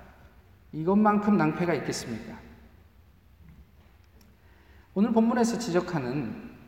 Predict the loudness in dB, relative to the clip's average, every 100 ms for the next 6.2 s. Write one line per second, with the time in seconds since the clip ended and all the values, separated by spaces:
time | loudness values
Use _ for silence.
0 | -20 -18 -16 -16 -16 -10 -2 0 2 2
1 | 0 -4 -4 -6 -6 -6 -8 -4 -4 -4
2 | -10 -16 -20 -20 -20 -20 _ _ -10 -8
3 | -4 -4 0 0 2 0 0 0 2 2
4 | 0 -6 -4 -2 -2 -2 -2 2 4 4
5 | 4 0 0 -2 0 -2 -2 0 0 -2
6 | -6 -12